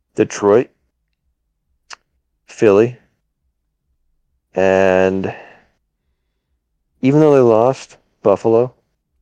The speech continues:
um, and I know they're three and two, but, um,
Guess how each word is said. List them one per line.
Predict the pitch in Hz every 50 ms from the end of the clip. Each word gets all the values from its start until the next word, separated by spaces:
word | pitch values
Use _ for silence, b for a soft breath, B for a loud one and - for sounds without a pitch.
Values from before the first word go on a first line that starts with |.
| _ _ _ _ _ _ _ _ _ -
um, | - 85 85 87 87 85 85 87 87 - _ _ _ _ _ _ _ _ _ _ _ _ _ _ _ _ _ _ _ _ _ _ _ _ _ _ _ _ _ _ _ _ _ _ _ _ _ _ _ _
and | - - 104
I | 101
know | 95 90 90 90 92
they're | 92 95 90
three | - - 92 90 98
and | 101 101
two, | - - 95 90 95 101 95
but, | 95 87 - - _ _ _ - - _ _ - - _ _ _ _ _ _ _ _ _ -
um, | - 80 82 82 82 85 82 -